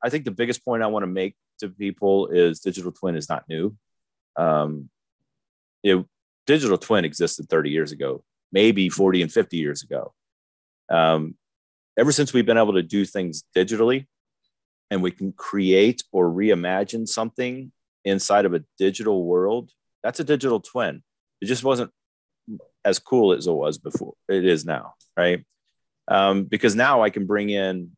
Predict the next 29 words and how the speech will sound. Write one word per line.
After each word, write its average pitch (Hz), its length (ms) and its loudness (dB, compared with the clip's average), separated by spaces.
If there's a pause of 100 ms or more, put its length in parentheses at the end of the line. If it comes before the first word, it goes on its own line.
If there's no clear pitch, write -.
(200)
I 98 100 -2
can 95 140 -6
bring 101 200 0
in 92 100 -2
so 113 200 -2
many 98 200 -2
other 87 180 -2
things. 101 320 -8
So - 80 -10
now 92 180 -2
I've 85 160 -4
got, 82 260 0 (360)
um, 73 380 -6 (380)
augmented 90 380 0
reality, 82 720 0
I 80 120 -6
have 69 200 -6
virtual 92 360 0
reality, 78 640 -2 (540)
um, 71 420 0 (340)
I 87 160 2
have 85 300 2 (240)
big 90 220 2
data, 90 480 2 (180)
I 78 140 -4
have 78 340 -2 (760)
things 92 540 -8 (640)
like 82 280 2 (220)
connectivity, 95 720 2